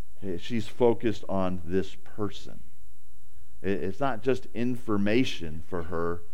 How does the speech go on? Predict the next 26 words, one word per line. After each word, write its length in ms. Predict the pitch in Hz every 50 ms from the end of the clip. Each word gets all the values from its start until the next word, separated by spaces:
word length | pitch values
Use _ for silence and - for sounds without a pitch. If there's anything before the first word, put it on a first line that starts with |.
| - - - - - -
Uh, 120 | 90 90 90
there's 220 | 92 110 110 104
been 180 | 107 113 107 101
a 60 | 95
transformation, 1160 | 90 - - - 131 123 123 127 131 - - - 98 95 87 85 82 82 82 - - 92 87
and 180 | 85 80 90 90
that 180 | 92 87 85 -
transformation 920 | - - 120 123 131 131 - - 107 98 95 92 90 90 - 98 95 95
was 140 | 95 92 90
brought 280 | 95 98 107 107 104
about 380 | 101 92 90 98 95 95 87 - - - - - - -
by 140 | 101 104
the 140 | 101 90 95
love 460 | 92 90 95 107 110 110 107 104 104 -
of 300 | 107 101 95 85 82 82
this 240 | 95 92 87 - - - -
person, 680 | - - - 131 135 131 - - - 65 - - - - - - - - - - - - - -
Jesus 480 | - 117 110 104 90 87 87 78 - -
Christ. 460 | - 107 90 76 65 64 - - - - - - - - - -
And 120 | 82 82
so 280 | - - 101 92 90 85 - - - - - - -
she 260 | - - 139 131 120
is 160 | 107 95 82
expressing 560 | 85 - - - - 113 107 101 - 98 85 87
her 200 | 101 104 98 90
love 320 | 85 85 87 85 78 -